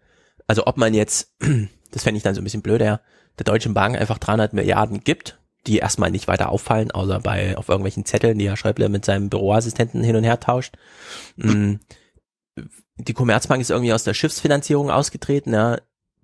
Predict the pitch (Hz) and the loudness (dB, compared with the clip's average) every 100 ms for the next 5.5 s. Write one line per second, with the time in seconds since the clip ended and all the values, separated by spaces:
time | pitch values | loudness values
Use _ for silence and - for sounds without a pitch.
0 | _ 110 123 - 123 120 123 127 - 104 | _ 0 0 2 0 0 0 -2 0 2
1 | 107 - - 104 135 135 123 123 104 104 | 2 -2 0 0 2 0 0 2 2 2
2 | 123 123 113 117 117 107 104 107 135 135 | 2 -2 -2 -2 -2 -2 0 2 0 -2
3 | 135 - - - - 110 113 113 - 104 | -6 -14 -20 -18 -6 -2 -2 -2 0 0
4 | 107 - - 107 117 - 131 160 131 135 | 0 -4 -2 0 0 -2 0 0 0 -2
5 | 127 - 131 143 - | -2 0 0 -4 -12